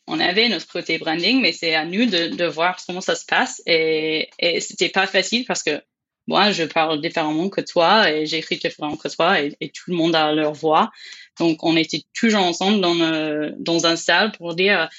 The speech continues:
est-ce que ça, c'est vraiment Blablacar ? Ça peut être plus simple, ça peut être plus playful. Euh, je me rappelle plus de nos trois, euh, pillars de Tone of Voice, mais, euh, mais voilà, ça a pris quelques semaines et on était tous ensemble et il y avait un côté illustration et visual branding, mais c'était nous qui s'occup-,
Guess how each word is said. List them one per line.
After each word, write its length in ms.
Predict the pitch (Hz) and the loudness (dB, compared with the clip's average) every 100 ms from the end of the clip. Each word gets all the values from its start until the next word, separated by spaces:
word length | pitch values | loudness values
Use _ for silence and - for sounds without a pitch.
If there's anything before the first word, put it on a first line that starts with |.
| - | -16
est-ce 80 | - | -4
que 60 | 185 | -2
ça, 180 | 196 | 0
c'est 140 | 214 196 | 2 0
vraiment 320 | 185 185 175 | 0 -2 -2
Blablacar ? 560 | 160 160 156 - 220 - | 0 0 -2 -2 -4 -4
Ça 100 | 170 | -2
peut 140 | 170 | -2
être 120 | 165 | -2
plus 140 | 196 175 | -4 -4
simple, 540 | - 202 208 214 202 | 0 0 2 0 0
ça 160 | 196 147 | 0 -2
peut 100 | 160 | -2
être 160 | 156 | -4
plus 220 | - 202 196 | -4 -4 -2
playful. 580 | 185 180 - 202 220 | 0 0 2 4 4
Euh, 240 | 180 156 156 - - _ _ | 4 2 -2 -8 -20 _ _
je 100 | - | -8
me 40 | 143 | -6
rappelle 200 | 165 160 | -6 -6
plus 180 | - | -2
de 80 | 190 | -2
nos 160 | 175 165 | -2 -4
trois, 400 | - - 175 175 | -2 2 4 4
euh, 300 | 156 151 147 - | 2 -2 -6 -6
pillars 440 | - 196 180 190 196 | 0 2 2 0 0
de 300 | 170 156 151 - | 0 -2 -4 -4
Tone 140 | 175 | -4
of 80 | 156 | 0
Voice, 280 | 170 208 - | -2 -2 -2
mais, 240 | 156 151 | -2 0
euh, 260 | 151 - - - _ - - _ _ _ _ - | 0 -2 -6 -14 _ -20 -20 _ _ _ _ 0
mais 120 | 202 | 2
voilà, 280 | 190 170 165 - | 4 2 0 -4
ça 180 | 180 | -2
a 80 | 175 | 0
pris 200 | - 220 | -2 -2
quelques 260 | 208 196 185 | 0 0 -2
semaines 360 | - 208 240 190 | -2 0 2 2
et 360 | 165 160 156 | 2 2 0
on 100 | 156 160 | -2 -6
était 200 | 165 160 | -8 -10
tous 200 | - 175 | -8 -8
ensemble 340 | 170 214 214 | -2 0 4
et 100 | 185 | 4
il 40 | 165 | 4
y 20 | |
avait 200 | 160 156 | 2 -2
un 120 | 156 | -4
côté 380 | 143 151 165 165 | -6 -6 -2 -2
illustration 760 | 165 160 - 160 - 185 196 196 | -2 -4 -2 -4 -2 -2 2 2
et 200 | 151 156 | 2 0
visual 340 | 170 165 175 | -2 0 0
branding, 440 | 165 156 165 226 247 | 2 0 2 2 2
mais 280 | 156 151 156 | 0 0 -4
c'était 300 | - 165 165 | -4 -2 0
nous 140 | 196 | -2
qui 180 | - 165 | -4 -6
s'occup-, 400 | - 151 208 | -6 -4 -4